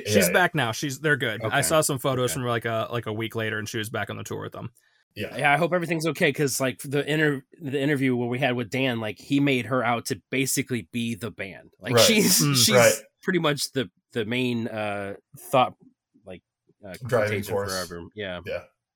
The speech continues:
Speaker 1: So one of the other guys took over bass duties for her, and, um,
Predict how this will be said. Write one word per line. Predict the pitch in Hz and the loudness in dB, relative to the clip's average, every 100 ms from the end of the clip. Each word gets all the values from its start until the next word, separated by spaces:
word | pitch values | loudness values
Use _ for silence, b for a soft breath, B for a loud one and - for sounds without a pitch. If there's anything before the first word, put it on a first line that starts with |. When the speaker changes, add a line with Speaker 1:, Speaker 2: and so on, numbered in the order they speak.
| _ _ _ | _ _ _
Speaker 1:
So | - 160 | -2 2
one | 196 | 4
of | |
the | 180 | 4
other | 208 156 | 4 2
guys | 131 127 | 2 2
took | - 147 | 0 0
over | 143 127 120 - _ | -2 0 -2 -4 _
bass | 131 147 160 | 0 2 2
duties | 127 104 104 | -2 -4 -6
for | - 107 107 | -4 -4 -2
her, | 101 104 _ _ _ _ _ _ _ | -4 -6 _ _ _ _ _ _ _
and, | 113 110 110 | -8 -6 -4
um, | 107 107 104 | -4 -6 -8